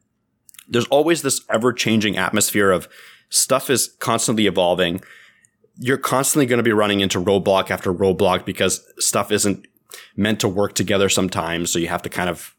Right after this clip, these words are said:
create a, an adapter for it or something like that. And it's because it's changing and stuff is kind of being brought together, like, different technologies are being brought together.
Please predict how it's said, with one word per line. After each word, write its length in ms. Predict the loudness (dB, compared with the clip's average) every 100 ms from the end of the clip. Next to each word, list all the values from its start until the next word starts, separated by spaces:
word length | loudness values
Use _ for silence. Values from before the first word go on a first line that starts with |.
| _ _ -20
create 520 | -12 -4 0 2 0 -2
a, 180 | -6 -6
an 80 | -4
adapter 500 | -2 0 0 -2 -4
for 280 | -4 -2 0
it 80 | 0
or 60 |
something 260 | -2 -4 -4
like 140 | -6
that. 180 | -2 -2
And 80 | -2
it's 140 | -4 -8 -16 -20 -20 _ -8
because 340 | -4 -2 0 0
it's 140 | 0
changing 600 | -2 2 2 2 0 0
and 340 | 0 -2 -2 -6 _ -8
stuff 300 | -2 -2 0
is 140 | -2 -2
kind 240 | -2 0
of 140 | -2 -4
being 200 | -2 -2
brought 300 | 0 0 0
together, 500 | -4 -2 -2 0 0
like, 200 | -2 -2
different 260 | -2 -2 -2
technologies 440 | -2 -2 -2 -2
are 80 | -2
being 200 | 0 0
brought 180 | 0 0
together. 400 | -2 -2 0